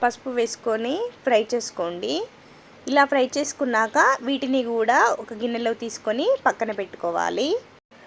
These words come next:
మనం ఇందాక పక్కన పెట్టుకున్న ఆనియన్స్, పచ్చిమిర్చి పూర్తిగా చల్లారిపోయాయి. ఇలా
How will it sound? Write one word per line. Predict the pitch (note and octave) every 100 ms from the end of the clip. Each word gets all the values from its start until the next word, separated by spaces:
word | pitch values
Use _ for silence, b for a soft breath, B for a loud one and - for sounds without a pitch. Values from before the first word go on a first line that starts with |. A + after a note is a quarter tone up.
| -
మనం | C4 D4 C#4
ఇందాక | B3+ C4 C4 A#3+
పక్కన | A#3 B3 A3+
పెట్టుకున్న | A3 A3 A3+ A#3 D4 E4+ G#3+
ఆనియన్స్, | A3+ A#3+ A#3+ A#3+ D4+ G#4+ B4+
పచ్చిమిర్చి | A#3+ A3+ A#3+ A3 - D#4 F#4+
పూర్తిగా | C#4 - A3 B3 C4+
చల్లారిపోయాయి. | A#3+ G#3+ G3 F#3+ F#3 E3+ F3 F3+ C#4+ A#4 B B B -
ఇలా | D4